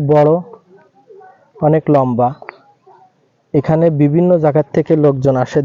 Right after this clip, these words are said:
দেখতে, ঘুরতে। আসলে জায়গাটা দেখার মতো, অনেক সুন্দর, অনেক ভালো পরিবেশ। আসলে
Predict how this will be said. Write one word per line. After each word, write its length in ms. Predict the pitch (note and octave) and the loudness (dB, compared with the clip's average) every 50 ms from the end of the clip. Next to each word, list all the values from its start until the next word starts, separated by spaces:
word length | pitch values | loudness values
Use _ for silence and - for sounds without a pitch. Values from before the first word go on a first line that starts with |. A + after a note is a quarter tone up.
| A#2+ | 0
দেখতে, 340 | B2 B2 - _ - - - C3 B2 A2 G2+ | 0 -2 -2 _ -8 -2 -2 0 0 0 -2
ঘুরতে। 360 | C3 C3 C3 - - - C3+ D#3+ F3+ - - - _ _ _ _ _ - - - _ _ _ - - - D3+ | -2 -2 -2 -4 -4 -4 -4 -4 -4 -10 -20 -20 _ _ _ _ _ -20 -20 -20 _ _ _ -14 -8 -6 -4
আসলে 260 | - - F3+ F#3 F#3 F#3 F#3 F3+ F3+ - - - - D#3 D3 | -2 0 2 4 4 4 2 2 -2 -6 -14 -8 -4 -2 0
জায়গাটা 340 | D3 C#3 C#3 D3 C#3+ C#3+ C#3+ C3 B2 | 0 0 2 0 2 0 0 0 0
দেখার 280 | C3 B2+ - D#3 D3+ E3 D#3+ | -2 -2 0 0 0 2 2
মতো, 220 | D3+ C3 - C#3 C#3+ E3 - _ - - _ _ _ _ _ _ _ - - - _ _ _ _ _ _ _ _ - | 0 0 0 -2 -2 -2 -4 _ -20 -20 _ _ _ _ _ _ _ -20 -20 -20 _ _ _ _ _ _ _ _ -4
অনেক 240 | D3 C#3+ D#3 D#3 - - - | -2 0 0 -2 -4 -6 -4
সুন্দর, 360 | - D#3 D#3 D#3 D3+ D#3 D#3 D#3+ D#3+ - _ _ _ _ _ _ _ _ _ - - - - - _ _ _ _ _ - _ _ _ _ - - D3 | -2 -2 0 0 0 0 -2 -2 -6 -14 _ _ _ _ _ _ _ _ _ -20 -20 -20 -20 -20 _ _ _ _ _ -20 _ _ _ _ -8 -4 -2
অনেক 200 | C#3+ D3 D3+ D3 - - - - - - _ _ _ _ - - - _ _ _ - - - - _ _ _ _ _ _ _ _ _ - - | -2 0 -2 -4 -6 -12 -20 -20 -20 -20 _ _ _ _ -20 -20 -20 _ _ _ -20 -20 -20 -20 _ _ _ _ _ _ _ _ _ -14 -8
ভালো 260 | C3+ A#2 C3 C#3 D#3 E3 - - | -6 -4 -2 -2 -2 -2 -2 -2
পরিবেশ। 440 | D#3 C#3+ C#3+ C#3 C3+ C#3+ C#3+ D3+ - - - - - _ _ _ _ _ _ _ _ _ _ _ _ _ _ - - - - - - _ _ _ _ _ _ _ F#5+ F#5+ - - G5 _ - - _ _ _ _ _ G5 G5 _ _ - - - _ _ _ _ _ _ _ _ _ _ _ _ _ G#4+ - - - - _ _ A5 _ _ _ _ _ - F#5+ - - - - _ _ _ _ _ _ - | -2 -2 -2 0 0 -2 -2 -2 -6 -10 -20 -20 -20 _ _ _ _ _ _ _ _ _ _ _ _ _ _ -20 -20 -20 -20 -20 -20 _ _ _ _ _ _ _ _ _ -20 -20 _ _ -20 -20 _ _ _ _ _ -20 -20 _ _ -20 -20 -20 _ _ _ _ _ _ _ _ _ _ _ _ _ _ -16 -16 -16 -18 _ _ _ _ _ _ _ _ -20 -20 -20 -20 -20 -20 _ _ _ _ _ _ -8
আসলে 320 | - C3+ - - E3 D#3 | -6 -6 -4 -4 -2 0